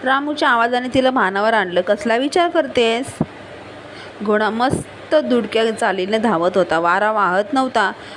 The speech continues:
रस्त्याच्या दोन्ही बाजूंची झाडं मागं पळत होती. झाडाच्या फांद्या नाचत होत्या. घोड्याच्या गळ्यातील घुंगरांचा आवाजाव्यतिरिक्त इतर कोणताही आवाज येत नव्हता.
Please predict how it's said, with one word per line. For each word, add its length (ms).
रस्त्याच्या 420
दोन्ही 420
बाजूंची 440
झाडं 320
मागं 360
पळत 300
होती. 240
झाडाच्या 440
फांद्या 360
नाचत 420
होत्या. 260
घोड्याच्या 400
गळ्यातील 500
घुंगरांचा 640
आवाजाव्यतिरिक्त 920
इतर 240
कोणताही 640
आवाज 400
येत 180
नव्हता. 340